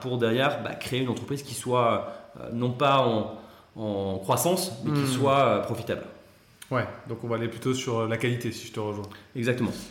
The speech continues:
Speaker 2: Qu'est-ce que toi, tu as appris depuis huit mois, euh, que tu ne savais pas encore, euh, en management ou en vente d'ailleurs ?
Speaker 1: Alors, j'ai appris beaucoup de choses.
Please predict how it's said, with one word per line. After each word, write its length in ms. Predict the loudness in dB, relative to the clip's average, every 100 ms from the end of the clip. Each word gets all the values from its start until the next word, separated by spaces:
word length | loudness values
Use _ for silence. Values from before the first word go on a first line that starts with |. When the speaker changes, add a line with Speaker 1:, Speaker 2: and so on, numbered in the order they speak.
| -10 2
Speaker 2:
Qu'est-ce 180 | 4
que 80 | 4
toi, 160 | 4 4
tu 140 | 4
as 60 | 2
appris 220 | 2 -4
depuis 220 | -4 2
huit 100 | 4
mois, 300 | 6 4 2
euh, 400 | 0 -2 -2 -4
que 100 | -6
tu 120 | -2 0
ne 60 |
savais 220 | 2 2
pas 120 | 2 0
encore, 420 | 0 2 2 2
euh, 220 | 0 -2 -2
en 80 | 2
management 560 | 2 2 2 2 2 0
ou 80 | 2
en 40 |
vente 200 | 4 4
d'ailleurs ? 240 | 4 2 -2 -8 -14 -14 -14 -16 -18 -20 -20 -20 -2
Speaker 1:
Alors, 140 | 2
j'ai 80 | 4
appris 140 | 6 6
beaucoup 200 | 4 4
de 60 |
choses. 340 | 4 6 6